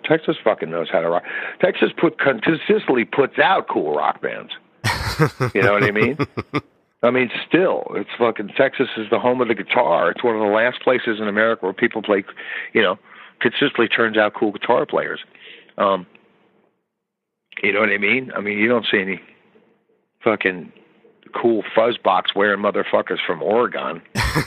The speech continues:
Speaker 1: You know what I mean? Like, you hear that badass fuzz player from Oregon? No, but Texas, you know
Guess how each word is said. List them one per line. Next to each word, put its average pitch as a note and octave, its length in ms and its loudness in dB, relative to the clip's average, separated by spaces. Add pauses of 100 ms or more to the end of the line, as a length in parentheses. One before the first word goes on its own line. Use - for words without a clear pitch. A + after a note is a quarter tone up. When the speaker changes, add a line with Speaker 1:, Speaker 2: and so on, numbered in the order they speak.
(600)
Speaker 1:
You - 80 2
know A2 80 4
what A2+ 100 2
I B2+ 100 2
mean? C#3+ 260 0
Like, D#3+ 280 2
you B2+ 60 0
hear - 120 2
that - 220 -2
badass D3+ 480 0 (180)
fuzz D3 300 0
player E3 300 2
from C#3+ 160 -2
Oregon? D3 500 0
No, B2 380 2 (480)
but B2 180 2
Texas, D3+ 520 0 (200)
you F2+ 120 -4
know G2 240 0